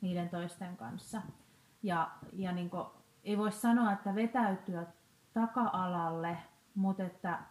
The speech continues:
kyllähän se, niinku sä sanoit, että, että se semmonen niinku sen tapaamisen niinku fasilitaattorina toimiminen, eli tämmönen sen, sen tilanteen eteenpäin viejänä,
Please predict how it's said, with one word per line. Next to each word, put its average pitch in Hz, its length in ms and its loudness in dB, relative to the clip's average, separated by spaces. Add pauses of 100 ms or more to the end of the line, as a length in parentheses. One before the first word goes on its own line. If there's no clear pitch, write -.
(120)
kyllähän 190 420 2
se, 196 160 -2
niinku 185 320 -2
sä 180 80 -4
sanoit, 180 340 -2
että, 175 260 -10 (340)
että 180 260 -6
se 180 120 -4
semmonen 175 500 -2
niinku 175 300 -4 (360)
sen 208 600 0 (200)
tapaamisen 180 1160 0 (200)
niinku 175 240 -4
fasilitaattorina 170 1600 -2
toimiminen, 165 640 -4
eli 156 160 -8
tämmönen 170 420 -6
sen, 165 280 -10 (280)
sen 170 300 -4 (300)
tilanteen 196 560 0
eteenpäin 175 680 0
viejänä, 170 600 -2